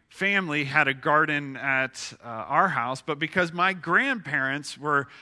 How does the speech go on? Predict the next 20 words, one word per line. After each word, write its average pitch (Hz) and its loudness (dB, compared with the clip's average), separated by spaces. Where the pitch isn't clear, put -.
very 185 4
much 185 0
into 165 -4
gardening. 139 4
My 117 -4
grandparents 156 -2
on 139 -4
my 135 -2
dad's 135 -2
side, 110 -8
my 110 -12
dad's 117 -6
parents. - -20
And 143 0
at 226 6
their 220 8
house, 170 2
they 165 0
had 160 4
this 151 0